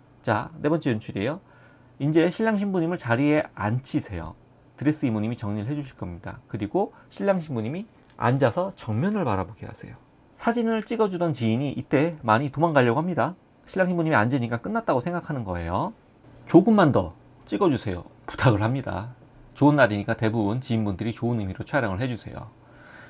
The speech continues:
그리고 영상 작가의 본분으로 풀샷, 클로즈업, 틸업을 촬영합니다. 자, 정면샷이 끝났어요. 앉아있는 상황에서. 다섯 번째, 신랑 신부님을 앉은 상태에서 가까이 앉게 하고 베일을 씌워주세요.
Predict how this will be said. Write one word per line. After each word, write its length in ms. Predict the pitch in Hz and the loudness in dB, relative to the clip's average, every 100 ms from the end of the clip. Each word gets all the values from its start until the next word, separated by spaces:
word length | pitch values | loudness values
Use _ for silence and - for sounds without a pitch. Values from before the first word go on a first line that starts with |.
| - | -10
그리고 260 | - - 320 | 0 4 6
영상 380 | 131 147 185 175 | 6 6 4 4
작가의 380 | 151 - 131 131 | 2 8 8 8
본분으로 460 | 120 107 110 156 | 4 0 -2 -4
풀샷, 640 | - 196 185 127 107 143 - | -6 -6 -4 2 2 2 -4
클로즈업, 520 | 175 156 117 104 107 | -4 -2 -2 -4 -6
틸업을 400 | - 175 156 107 | -10 -6 -6 -6
촬영합니다. 760 | - 165 147 165 196 - 113 151 _ _ _ _ _ _ _ _ _ - | -8 -8 -6 -6 -4 -2 -2 -4 _ _ _ _ _ _ _ _ _ -4
자, 180 | 104 92 | -4 -2
정면샷이 480 | 127 160 165 147 123 | -2 0 -2 -4 -6
끝났어요. 480 | 190 185 143 110 101 | -4 -4 -2 0 0
앉아있는 380 | 104 113 104 | 0 -2 -4
상황에서. 520 | 92 95 90 87 135 160 - - _ _ - - | -6 -8 -8 -8 -10 -10 -18 -20 _ _ -20 -4
다섯 280 | - 143 - | 0 2 2
번째, 400 | 104 - 98 - _ - - - - | -2 -2 -14 -16 _ -20 -20 -20 -16
신랑 280 | - 208 214 | -4 0 2
신부님을 520 | 196 185 143 170 190 - | 2 0 2 2 -2 0
앉은 260 | 120 131 147 | 2 2 2
상태에서 520 | 147 135 117 - - | 0 0 -2 -2 -4
가까이 440 | - - 156 151 | -6 2 4 6
앉게 260 | 110 101 113 | 4 0 -2
하고 320 | 92 143 160 - - | -2 -4 -8 -10 -2
베일을 440 | 110 110 110 160 | 2 2 2 0
씌워주세요. 540 | 170 - 165 95 - | -2 0 0 0 -10